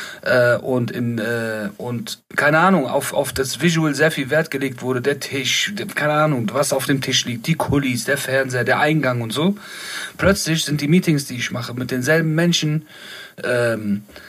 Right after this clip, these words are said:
wie ich deren Schrank im Schlafzimmer sehe, so, weißt du, was ich meine? Und die sind so dieser ganze,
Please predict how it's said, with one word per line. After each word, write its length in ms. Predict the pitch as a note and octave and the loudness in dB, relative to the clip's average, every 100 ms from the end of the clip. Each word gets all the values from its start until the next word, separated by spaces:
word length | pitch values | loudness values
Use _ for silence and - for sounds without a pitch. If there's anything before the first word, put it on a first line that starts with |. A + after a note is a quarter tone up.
| - - - | -20 -20 -8
wie 200 | A#2+ B2+ | 2 4
ich 180 | B2 - | 4 0
deren 520 | - B2 C3 C3 A2+ - | -4 2 4 4 2 2
Schrank 420 | - D3+ F#3 D3+ | 0 4 4 2
im 100 | C3 | 0
Schlafzimmer 540 | - E3+ - F3 C3 | 2 2 2 4 4
sehe, 240 | G#2 F#2+ F2 | 2 -2 -2
so, 160 | F2 | -2
weißt 200 | A2+ C#3 | -2 -2
du, 20 | |
was 100 | D#3+ | -2
ich 60 | - | -2
meine? 300 | C3+ C#3 F3 | 0 2 0
Und 240 | - B2 | 0 -4
die 40 | A#2+ | -2
sind 220 | C3 D#3 | 0 0
so 80 | C3 | 0
dieser 260 | B2+ B2 | 0 0
ganze, 640 | B2 D3 F3 - D3+ C#3 | 2 4 2 0 0 0